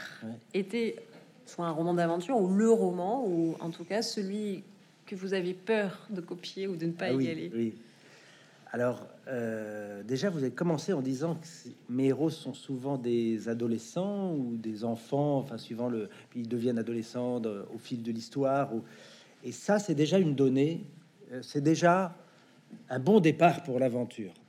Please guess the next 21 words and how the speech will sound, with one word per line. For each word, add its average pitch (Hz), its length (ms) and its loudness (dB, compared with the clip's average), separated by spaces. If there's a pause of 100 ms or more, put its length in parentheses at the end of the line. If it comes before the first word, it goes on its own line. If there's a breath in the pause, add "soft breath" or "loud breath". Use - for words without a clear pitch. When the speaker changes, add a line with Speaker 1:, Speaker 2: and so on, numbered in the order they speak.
Speaker 1:
Parce - 280 -10
que, 170 420 4 (200)
euh, 113 440 -2 (800 loud breath)
d'ailleurs, 143 220 -2
quand 131 180 -6
on 123 80 -6
pense, 196 500 -2
tout 120 160 -10
à 123 60 -2
coup, 143 160 -6
je 135 120 -2
me 120 40 -2
dis, 160 120 -2
d-, 120 240 -8 (100)
aventure, 139 460 2
je - 40 -8
crois 131 140 -8
que - 40 -20
ça 127 120 -2
devient 135 260 0
de 127 140 -2